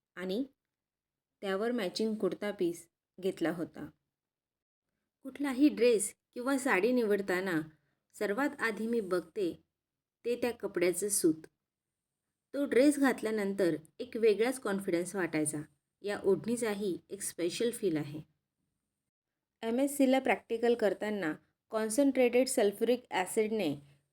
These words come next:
कुर्ता आणि सलवारची वाट लावली, पण माझी ही ओढणी अजूनही शाबूत होती.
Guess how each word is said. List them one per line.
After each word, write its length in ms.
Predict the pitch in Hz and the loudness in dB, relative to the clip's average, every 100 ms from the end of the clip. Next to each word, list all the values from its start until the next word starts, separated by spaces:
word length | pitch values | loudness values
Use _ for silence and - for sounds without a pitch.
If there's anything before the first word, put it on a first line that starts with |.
| _ | _
कुर्ता 340 | 226 220 220 247 | -4 -4 -2 -4
आणि 400 | 202 - 208 226 | -4 -6 -4 0
सलवारची 540 | 226 180 180 180 226 | 2 4 4 2 0
वाट 300 | 208 156 - | 4 4 4
लावली, 380 | 185 151 147 - - _ _ _ _ _ _ _ _ 240 | 2 2 0 -4 -12 _ _ _ _ _ _ _ _ -4
पण 260 | 214 196 233 _ _ _ - | -2 -4 -8 _ _ _ -8
माझी 280 | 208 208 240 | -4 0 2
ही 180 | 247 | 4
ओढणी 460 | - 214 208 208 170 - - | 4 4 4 0 -2 -6 -8
अजूनही 480 | 196 226 226 214 226 | -2 2 2 2 2
शाबूत 360 | 220 165 180 185 | 2 2 0 -2
होती. 360 | 185 - 160 | -6 -6 -10